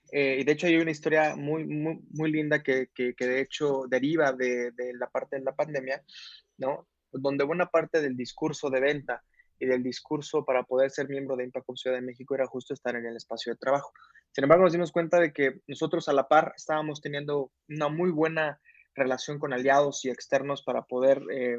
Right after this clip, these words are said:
fortalecer estos ecosistemas de emprendimiento que ya te mencioné. Y entonces nos dimos cuenta de que hay una gran área de oportunidad ahí en, en, en áreas, por ejemplo, industrias creativas,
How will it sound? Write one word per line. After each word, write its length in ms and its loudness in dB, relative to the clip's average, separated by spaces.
fortalecer 520 -4
estos 280 -6
ecosistemas 540 -10
de 80 -8
emprendimiento 460 -10
que 120 -4
ya 80 -4
te 100 -8
mencioné. 420 -6
Y 100 4
entonces 540 2
nos 160 -2
dimos 220 0
cuenta 280 0
de 120 2
que 100 0
hay 80 4
una 160 -2
gran 200 2
área 160 0
de 60 2
oportunidad 680 0
ahí 400 2
en, 340 -4
en, 240 -8
en 180 -4
áreas, 340 2
por 160 -6
ejemplo, 280 -6
industrias 340 -12
creativas, 600 -4